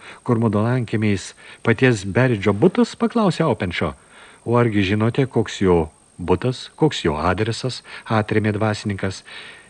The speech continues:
„Nepagalvokite, jog noriu suniekinti jus arba jūsų darbą. Esate nenuilstantis tiesos ieškotojas ir gerai žinote, kad tai didžiai gerbiu.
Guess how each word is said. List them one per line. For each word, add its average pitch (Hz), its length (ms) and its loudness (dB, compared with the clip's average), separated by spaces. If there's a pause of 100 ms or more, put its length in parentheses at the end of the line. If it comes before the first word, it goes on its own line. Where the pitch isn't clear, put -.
(100)
„Nepagalvokite, 117 880 2
jog 92 240 0
noriu 101 260 0
suniekinti 98 800 -2
jus 127 260 0
arba 104 220 0
jūsų 113 480 0
darbą. 85 480 -4 (260)
Esate 101 560 2
nenuilstantis 120 960 2
tiesos 98 560 2
ieškotojas 98 720 -2
ir 85 80 -6
gerai 98 240 2
žinote, 110 480 0
kad - 240 -2
tai 117 320 0
didžiai 107 400 2
gerbiu. 117 400 2